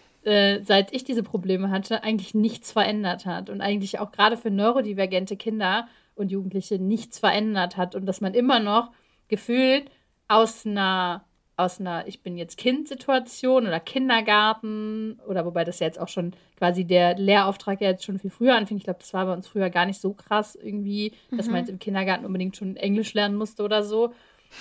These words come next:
Speaker 1: Ähm, aber dass es ja quasi erwartet wird, dass man quasi aus dieser Situation rausgeht und sofort sechs Stunden voll Fokus in der Schule sitzt und danach dann Hausaufgaben macht und sich selbst organisiert und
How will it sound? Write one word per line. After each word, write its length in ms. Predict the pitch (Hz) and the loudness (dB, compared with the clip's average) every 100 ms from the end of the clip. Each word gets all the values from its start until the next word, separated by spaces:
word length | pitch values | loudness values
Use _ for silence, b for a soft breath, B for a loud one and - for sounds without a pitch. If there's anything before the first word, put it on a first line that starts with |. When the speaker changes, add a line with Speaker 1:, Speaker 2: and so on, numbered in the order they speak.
| B | B
Speaker 1:
Ähm, 640 | 202 214 208 202 196 202 b b b - | 6 8 6 2 -2 -6 b b b 2
aber 120 | 214 | 4
dass 140 | 214 | 4
es 120 | 226 - | 2 2
ja 100 | 196 | 2
quasi 300 | 208 233 226 | 4 4 4
erwartet 540 | 190 220 254 254 - | 6 6 4 2 -6
wird, 320 | 196 208 214 | -2 -2 -2
dass 140 | 208 - | -6 -2
man 380 | 196 196 196 | 0 -2 -6
quasi 360 | - 208 208 208 | -4 0 0 0
aus 120 | 196 | -2
dieser 180 | 226 247 | 0 0
Situation 400 | 214 214 - 208 | 0 -2 -2 -4
rausgeht 680 | 196 180 247 277 - 202 220 | 0 4 4 2 -2 -2 0
und 140 | 214 202 | -2 -6
sofort 500 | 202 - 208 220 - _ _ _ _ | -2 4 6 4 0 _ _ _ _
sechs 340 | 180 214 233 - | 2 2 2 0
Stunden 380 | 240 214 220 | 2 0 0
voll 320 | 214 - 214 233 | -4 2 6 6
Fokus 720 | - 233 233 233 226 233 - | 4 2 2 4 6 6 2
in 140 | 202 | -2
der 100 | 196 | -2
Schule 300 | 190 247 277 | -2 -2 -4
sitzt 540 | 196 190 233 247 - - | 0 0 0 -2 -10 -2
und 260 | 196 202 | 0 4
danach 360 | 196 196 202 220 | 4 6 4 4
dann 180 | 220 202 | 2 2
Hausaufgaben 500 | 226 247 226 185 185 | 0 0 0 0 0
macht 320 | 175 208 214 | 0 0 -2
und 120 | 196 | -8
sich 160 | 214 196 | -6 0
selbst 260 | 214 208 | 2 2
organisiert 920 | - 190 196 202 175 214 247 208 254 262 | -2 2 2 2 -2 0 2 4 2 0
und 220 | 185 202 | -8 -8